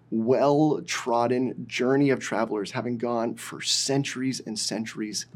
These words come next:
down this road. I think this is a very different picture of wisdom than we look, than we typically look at. I think our picture of wisdom is typically something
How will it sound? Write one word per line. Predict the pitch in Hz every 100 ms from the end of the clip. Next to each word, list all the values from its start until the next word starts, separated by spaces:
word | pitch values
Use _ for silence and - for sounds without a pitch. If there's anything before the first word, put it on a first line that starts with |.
| 113
down | 90 92 98 104 -
this | 95 95 92 - - _ -
road. | 92 95 - - _ _ _ _ _ _ _ _ _ _ _ _ _ _ _ _ _ _ -
I | -
think | 139 113
this | 123
is | - 113
a |
very | 98 98 120 123 127
different | 117 113 110 95
picture | - - -
of | 98
wisdom | 98 104 95 98 92
than | 92
we | 92 95
look, | 85 - -
than | - 104
we |
typically | 107 98 - 50
look | - -
at. | - - _ _ _ _ _ _ _ -
I |
think | - 143
our | 117
picture | 143 - 120
of |
wisdom | 113 117 117
is | 104
typically | - 135 120 120
something | 113 113 110 113 107